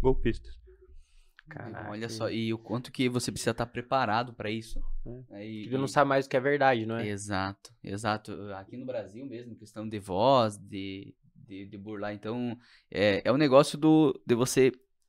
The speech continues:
Speaker 3: ver o que tá acontecendo e você estudar sobre isso.
Speaker 1: É, nos
Speaker 3: É.
Speaker 1: Estados Unidos agora eles estão em época de pré-eleição, né? E eles já abor-, ah, cancelaram totalmente todo e qualquer áudio robótico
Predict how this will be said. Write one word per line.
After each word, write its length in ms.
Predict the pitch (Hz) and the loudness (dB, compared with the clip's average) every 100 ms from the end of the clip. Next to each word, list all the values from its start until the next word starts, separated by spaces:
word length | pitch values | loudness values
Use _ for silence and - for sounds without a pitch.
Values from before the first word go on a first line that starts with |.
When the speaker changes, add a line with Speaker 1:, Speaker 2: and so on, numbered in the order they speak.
| _ | _
Speaker 3:
ver 320 | 110 113 160 | 0 10 10
o 60 | 233 | 10
que 80 | 226 | 6
tá 120 | 175 | 0
acontecendo 420 | 160 151 127 139 | 0 -2 -4 -6
e 40 | 156 | -6
você 60 | |
estudar 300 | 151 - 123 | -10 -4 -4
sobre 240 | - - 320 | -2 -6 -8
isso. 280 | - - _ _ _ _ _ _ | -10 -18 _ _ _ _ _ _
Speaker 1:
É, 200 | 117 107 | -6 -4
nos 220 | 101 104 | -4 -6
Speaker 3:
É. 20 | 107 | 0
Speaker 1:
Estados 300 | 113 107 101 | 6 6 6
Unidos 260 | 104 104 | -2 0
agora 220 | 110 104 | 0 2
eles 100 | 104 | 2
estão 260 | 98 104 98 | 0 -4 -6
em 320 | 95 92 95 | -4 -2 0
época 280 | 92 - 98 | -2 -6 -6
de 400 | 92 92 92 92 - | -4 -4 -6 -10 -4
pré-eleição, 640 | 95 95 92 90 - 120 | -2 0 -2 -4 -4 -2
né? 160 | 151 139 - - _ - - _ - | -2 -6 -10 -20 _ -20 -20 _ -2
E 640 | 107 101 101 101 101 101 | 2 2 4 2 4 4
eles 200 | 101 101 | 4 4
já 180 | 107 107 | 6 6
abor-, 360 | 110 113 120 - | 8 8 8 6
ah, 220 | 107 98 | 4 4
cancelaram 500 | - 107 120 120 123 - - | 2 -2 4 4 4 -2 2
totalmente 720 | 127 - 151 135 113 113 - | 2 4 6 6 4 0 -2
todo 320 | - 120 131 | 0 2 2
e 40 | |
qualquer 380 | 151 135 - 117 | 0 -2 0 4
áudio 340 | 110 110 113 117 | 4 4 2 0
robótico 960 | - 147 117 107 110 - 139 - 135 | 4 4 6 6 6 4 -4 0 -2